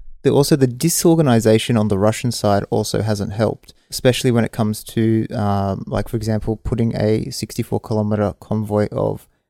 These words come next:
tanks and armored vehicles all together, causing massive bank ups, causing, uh, food shortages,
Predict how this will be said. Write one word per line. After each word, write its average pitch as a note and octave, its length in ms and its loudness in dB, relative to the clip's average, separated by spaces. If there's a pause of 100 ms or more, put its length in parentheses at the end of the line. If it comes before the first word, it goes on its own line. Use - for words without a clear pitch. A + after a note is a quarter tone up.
(160)
tanks G#2+ 360 0
and G#2+ 100 0
armored G#2+ 300 2
vehicles A2+ 600 -4 (120)
all A#2 160 -2
together, A2+ 640 0 (340)
causing A2 600 0 (260)
massive A2+ 480 -2 (200)
bank A2+ 280 2
ups, - 460 -2
causing, A2 760 0 (100)
uh, G2+ 160 -2
food B2+ 340 2
shortages, G#2+ 580 -2